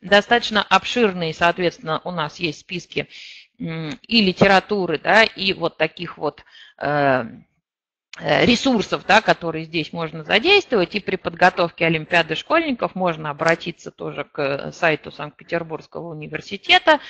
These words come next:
да, где есть, э, соответственно, лекции, консультации для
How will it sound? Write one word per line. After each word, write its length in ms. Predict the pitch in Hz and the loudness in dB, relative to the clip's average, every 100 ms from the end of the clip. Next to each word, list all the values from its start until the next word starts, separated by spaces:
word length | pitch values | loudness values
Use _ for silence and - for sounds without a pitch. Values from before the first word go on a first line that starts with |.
| - - - | -18 -18 -4
да, 160 | 208 226 | 0 0
где 380 | 185 170 151 - | -2 0 0 -2
есть, 540 | 165 185 151 - - - | -2 -2 -2 -8 -20 -8
э, 1000 | 165 156 147 143 147 147 143 52 - 143 | -4 -2 0 -2 -2 -4 -4 -6 -8 -8
соответственно, 580 | 160 156 160 139 - 156 | -2 -2 -2 -6 -6 -6
лекции, 380 | 170 151 - 135 | -4 -4 -6 -12
консультации 840 | - 151 156 170 262 339 - 294 | -12 -12 -12 0 4 4 2 -4
для 340 | 233 262 262 | 0 4 4